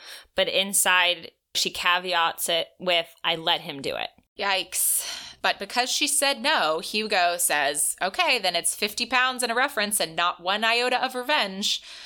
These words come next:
Speaker 1: And kind of revenge is what she's mainly going for. Not like, re-, well, yeah,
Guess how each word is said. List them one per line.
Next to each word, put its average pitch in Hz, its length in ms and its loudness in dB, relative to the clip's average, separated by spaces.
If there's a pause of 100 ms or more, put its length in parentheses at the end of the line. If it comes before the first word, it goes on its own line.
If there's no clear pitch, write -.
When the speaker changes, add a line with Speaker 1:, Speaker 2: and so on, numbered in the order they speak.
(600)
Speaker 1:
And 208 220 0
kind 254 220 6
of 254 100 2
revenge 262 420 4
is 262 120 -2
what 240 140 2
she's 226 180 -2
mainly 180 300 0
going 160 380 0
for. 170 380 2
Not 262 180 4
like, 233 200 2
re-, 180 160 -8 (120)
well, 233 280 2
yeah, 151 200 -2